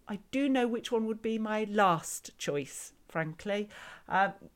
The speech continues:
does anybody like cleaning? I suppose it's a bit like gardening. I'm not a big gardener. I want to sit in the garden and read my book. I don't want to have to sit, uh, don't have to stand there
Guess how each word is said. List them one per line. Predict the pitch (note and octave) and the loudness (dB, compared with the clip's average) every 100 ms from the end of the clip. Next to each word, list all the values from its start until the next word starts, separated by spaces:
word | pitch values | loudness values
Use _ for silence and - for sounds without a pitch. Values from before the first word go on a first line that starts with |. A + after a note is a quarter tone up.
| - A3+ - - | -10 -10 -10 -4
does | C4+ C4 | -2 0
anybody | D4 E4 B3 G#3 | 0 0 2 2
like | E3 E3 B3 - | 2 0 -2 -6
cleaning? | - D#4 D4+ D#4+ E4 E4 - | -8 -6 -4 -4 -6 -8 -8
I | |
suppose | C4 F4+ A#3 | -2 0 -2
it's | - | -6
a | |
bit | G3 | -2
like | G#3+ F#3+ | -2 0
gardening. | A3 A3+ A3 G3+ F#3+ | -2 -2 -2 -6 -8
I'm | G3+ G#3 | -8 -6
not | A3 - | -4 -4
a | F3+ | -4
big | F#3+ F3+ | -6 -4
gardener. | F#3 F#3 F#3 E3+ - | 0 2 2 -2 -4
I | G3+ | -4
want | F#3+ | -6
to | - | -8
sit | - A3+ G#3+ | -6 -4 -2
in | F#3 | -2
the | |
garden | F3+ F#3 F3 D#3+ | 2 2 2 0
and | E3 E3+ | -2 0
read | F3 E3+ | -2 -2
my | D3+ D3+ | -4 -4
book. | - F3 C#3+ F3 - - - - - | 4 6 6 -2 -10 -20 -18 -20 -8
I | F3 - | -8 0
don't | F#3+ F3+ E3+ | 4 4 2
want | D#3 | -8
to | D3 | -6
have | E3 - | -6 -6
to | - | -12
sit, | - E3 - - - - - - | -2 -2 -2 -10 -20 -20 -20 -12
uh, | E3 - | -6 -2
don't | E3+ E3 | 2 2
have | E3+ E3+ | 2 0
to | F3 | -2
stand | - A#3 A#3+ E3+ | 8 10 12 8
there | D3+ | 2